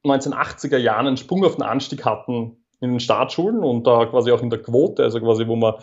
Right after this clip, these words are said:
die Staatsschulden in Relation setzt zur Wirtschaftsleistung des Landes. Da gab's einen sprunghaften Anstieg. Und seitdem, ähm, da, damals sind auch die Zinsen sehr stark raufgegangen, also die Finanzierungskosten für den italienischen Staat.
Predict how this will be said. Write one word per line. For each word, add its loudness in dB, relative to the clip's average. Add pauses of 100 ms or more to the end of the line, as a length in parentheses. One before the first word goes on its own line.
(280)
die -10
Staatsschulden 0
in -2
Relation 2
setzt -2
zur 0
Wirtschaftsleistung 2
des -8
Landes. -6
Da 0
gab's 0
einen -6
sprunghaften -2
Anstieg. -6 (1200)
Und 4
seitdem, 0 (100)
ähm, -2
da, 2
damals 2
sind 0
auch -2
die -6
Zinsen 2
sehr 2
stark 0
raufgegangen, -2
also -2
die -4
Finanzierungskosten 0
für -2
den -2
italienischen -4
Staat. -2